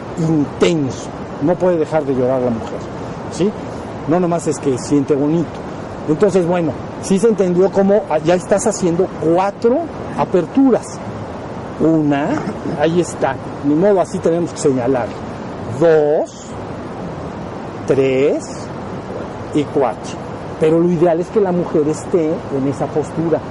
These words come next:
receptiva, tiene que confiar en ti, ¿entiendes? Tienes que ser cuidadoso, etcétera. Y entonces ya tienes los cuatro puntos. Luego hay un sistema de apertura de los puntos del fondo, que se, ese se trabaja con el, una práctica que se llama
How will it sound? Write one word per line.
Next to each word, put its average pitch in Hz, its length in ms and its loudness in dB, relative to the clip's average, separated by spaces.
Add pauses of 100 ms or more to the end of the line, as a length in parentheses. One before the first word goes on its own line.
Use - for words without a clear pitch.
(240)
receptiva, 151 560 2
tiene 147 220 0
que 143 120 -2
confiar 131 380 0
en 127 140 0
ti, 196 200 2 (280)
¿entiendes? 135 420 0 (360)
Tienes 143 180 2
que - 60 -12
ser 143 180 0
cuidadoso, 135 600 0
etcétera. - 340 -6 (420)
Y 160 60 4
entonces 170 500 0 (320)
ya 170 140 2
tienes 170 260 2
los 139 160 0
cuatro 139 280 0
puntos. 220 340 -2 (560)
Luego 214 400 4
hay 196 180 0
un 226 100 4
sistema 208 540 2
de 170 80 4
apertura 185 460 2
de 170 100 4
los 147 160 2
puntos 196 520 2
del 180 160 4
fondo, 214 600 2 (100)
que 147 100 4
se, 170 180 0 (200)
ese 196 200 2
se 202 160 4
trabaja 170 460 2
con 147 260 2 (160)
el, 147 180 2 (480)
una 175 180 4
práctica 170 600 2
que 135 80 -4
se 135 140 2
llama 214 220 2